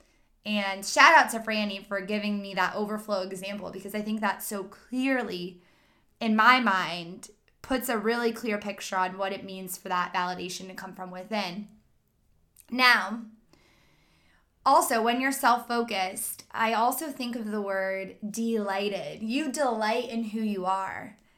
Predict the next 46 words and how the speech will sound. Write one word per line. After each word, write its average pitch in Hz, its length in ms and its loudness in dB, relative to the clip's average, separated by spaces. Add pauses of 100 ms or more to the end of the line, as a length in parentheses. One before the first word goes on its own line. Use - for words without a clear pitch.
(120)
not 220 240 2
in 262 60 0
a 285 80 -4
conceited 254 720 -4
way, 214 320 2
not 214 200 2
in 262 80 -2
a 240 60 -2
boastful 226 640 -2
way, 185 480 -2 (640)
but 220 460 0 (520)
you're 285 180 -2
very 370 280 4
comfortable 262 560 0
in 233 140 0
who 269 120 -4
you 277 220 2
are. 262 260 6
Not 247 180 0
just 269 220 -6
comfortable, 247 540 -4
but 196 300 -2 (340)
you 277 140 0
love 262 280 8
spending 233 420 2
time 254 300 2
with 330 140 -2
yourself. 202 420 -6
You 233 140 -6
truly 285 500 -6
embody 226 500 4
being 220 220 -2
your 202 160 -4
own 220 240 -4
best 220 400 2
friend. 180 400 -10 (420)
You're 277 200 0
delighted 233 640 0
in 233 180 -6
being 180 360 -8
who 202 340 -4
you 220 180 -4
were 214 140 -4
created 175 680 -10
to 196 120 -12
be. 135 340 -12